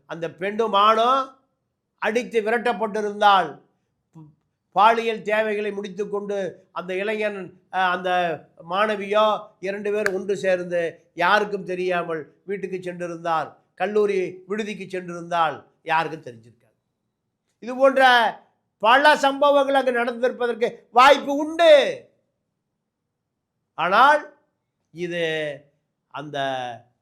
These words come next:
தொழிலதிபர் மயக்கம், அ, தெளிந்து பயந்து அஞ்சி விட்டு விட்டு ஓடுகிற பல தொழிலதிபர் இருக்கான்.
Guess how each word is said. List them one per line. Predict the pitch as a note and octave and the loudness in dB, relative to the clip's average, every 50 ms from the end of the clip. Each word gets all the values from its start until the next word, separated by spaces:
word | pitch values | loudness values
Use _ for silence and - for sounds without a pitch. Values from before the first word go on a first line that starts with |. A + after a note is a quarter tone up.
| _ _ _ _ _ _ | _ _ _ _ _ _
தொழிலதிபர் | - F3 G3+ A3 A#3 A#3+ A#3+ A#3 G#3+ G#3+ G3+ F3 F3+ D#3+ C3+ - - _ _ _ _ _ _ _ _ _ _ _ _ _ _ - D3 C#3 C#3+ D#3 D3 - _ _ _ _ _ _ _ _ _ _ _ | -8 -6 -4 -2 -2 -2 -2 -4 -6 -6 -6 -6 -6 -6 -6 -8 -16 _ _ _ _ _ _ _ _ _ _ _ _ _ _ -10 -10 -10 -12 -16 -18 -20 _ _ _ _ _ _ _ _ _ _ _
மயக்கம், | _ A#2+ B2+ C#3+ E3 F#3 F#3 F3+ F3+ F#3 F3+ E3+ D#3+ D3+ | _ -12 -8 -6 -4 -4 -4 -4 -6 -8 -8 -8 -8 -8
அ, | C#3+ C#3 C#3 C3+ C3 B2+ B2 A#2+ A#2+ A#2+ A#2+ A2 A2 _ _ _ _ _ _ _ _ _ | -8 -8 -8 -8 -8 -10 -10 -12 -12 -14 -16 -18 -20 _ _ _ _ _ _ _ _ _
தெளிந்து | _ D3+ E3+ F3+ F#3+ F#3+ F#3+ F#3+ F#3+ G3+ G#3+ A#3 B3 B3+ - _ _ _ _ _ _ _ _ _ _ _ _ _ _ _ _ _ _ - A#2+ | _ -10 -8 -6 -6 -8 -8 -8 -8 -6 -6 -6 -6 -8 -12 _ _ _ _ _ _ _ _ _ _ _ _ _ _ _ _ _ _ -20 -10
பயந்து | A#2+ D3 E3 F3+ F#3 F#3 F3+ F3 E3+ E3 E3 D#3+ D3+ D3+ D3 C#3 | -6 -6 -4 -4 -4 -6 -8 -10 -10 -8 -8 -6 -6 -6 -8 -10
அஞ்சி | B2 B2 D3 E3+ F3 D#3 C3+ D3+ C#3 A#2+ G#2+ G2 _ _ _ _ _ _ _ _ _ _ _ _ _ | -10 -12 -12 -12 -14 -14 -16 -16 -16 -16 -18 -20 _ _ _ _ _ _ _ _ _ _ _ _ _
விட்டு | D#3 F3 F3 F3+ G#3 A3 | -14 -14 -12 -12 -10 -10
விட்டு | G#3 G3+ E3 G3+ F#3+ F3 | -10 -6 -4 -4 -4 -4
ஓடுகிற | F3+ F#3+ F3+ E3+ E3 E3 D#3+ D#3+ D3 | -4 -4 -4 -4 -4 -4 -4 -6 -6
பல | - D3 D#3 E3 F3+ F3+ | -6 -6 -4 -2 -2 -2
தொழிலதிபர் | F3 F3+ F3+ F#3+ G3 G3+ G3 F#3+ F3 F3+ E3 D#3 | -2 -4 -6 -6 -6 -6 -8 -6 -8 -8 -8 -8
இருக்கான். | D#3 C#3+ D#3 D3 - | -12 -14 -16 -18 -18